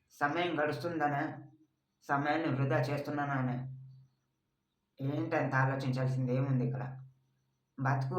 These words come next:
రెగ్యులర్‌గా బతుకుతున్నాం, మరి మనకు వచ్చి-, నచ్చినట్టు బతకడం ఇలా. దానికోసం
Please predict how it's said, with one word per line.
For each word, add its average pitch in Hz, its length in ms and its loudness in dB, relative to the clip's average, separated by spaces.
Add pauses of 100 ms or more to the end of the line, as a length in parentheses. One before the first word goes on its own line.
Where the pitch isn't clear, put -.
(100)
రెగ్యులర్‌గా 160 440 4
బతుకుతున్నాం, 139 600 0 (300)
మరి 143 180 4
మనకు 151 300 4
వచ్చి-, 156 360 0
నచ్చినట్టు 143 460 2
బతకడం 147 500 0
ఇలా. 135 200 2 (720)
దానికోసం 160 520 2